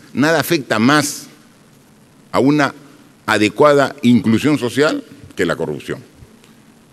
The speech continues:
Es por ello que yo agradezco el compromiso que demuestran con su asistencia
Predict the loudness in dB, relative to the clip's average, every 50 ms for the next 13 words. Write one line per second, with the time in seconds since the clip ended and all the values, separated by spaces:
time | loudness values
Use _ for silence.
0 | _ _ -14 -14 -4 0 2 4 4 4 4 2 2 0 0 -2 -4 -10 -18 -20
1 | -20 -20 -10 -4 0 0 2 2 4 4 4 4 4 2 0 -2 -4 -4 -4 -2
2 | -4 -6 -8 -10 -14 -20 -20 -20 -20 _ _ -20 _ _ _ _ _ _ _ _
3 | _ _ _ -20 _ _ _ _ _ -20 _ _ -8 -4 -4 -4 -2 0 2 2
4 | 2 2 0 0 -2 0 0 0 2 2 0 0 0 0 -2 -2 -2 -4 -4 -4
5 | -4 -2 0 0 0 -2 -6 -10 -18 -16 -8 -8 -6 -6 -6 -8 -2 0 0 0
6 | 2 0 -2 -4 -4 -6 -6